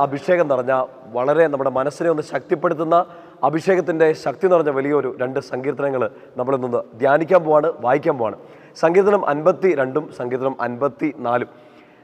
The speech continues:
നമ്മുടെ പ്രിയപ്പെട്ട ദാവീദിൻ്റെ സങ്കീർത്തനമാണ്. ദാവീദ് ഏകദേശം ഒരേ സാഹചര്യത്തിൽ ദൈവത്തെ വാഴ്ത്തിപ്പാടി ആരാധിച്ച രണ്ട് സങ്കീർത്തനങ്ങളാണ്.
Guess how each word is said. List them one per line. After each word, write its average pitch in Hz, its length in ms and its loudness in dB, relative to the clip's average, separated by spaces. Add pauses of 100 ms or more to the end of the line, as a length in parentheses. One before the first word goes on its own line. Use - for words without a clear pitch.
നമ്മുടെ 165 240 4
പ്രിയപ്പെട്ട 165 300 4 (300)
ദാവീദിൻ്റെ 160 440 4
സങ്കീർത്തനമാണ്. 123 640 -4
ദാവീദ് 135 220 2
ഏകദേശം 139 460 0
ഒരേ 147 260 0
സാഹചര്യത്തിൽ 160 680 2 (380)
ദൈവത്തെ 156 320 2
വാഴ്ത്തിപ്പാടി 151 800 2
ആരാധിച്ച 139 560 0
രണ്ട് 123 260 -4
സങ്കീർത്തനങ്ങളാണ്. 131 680 -4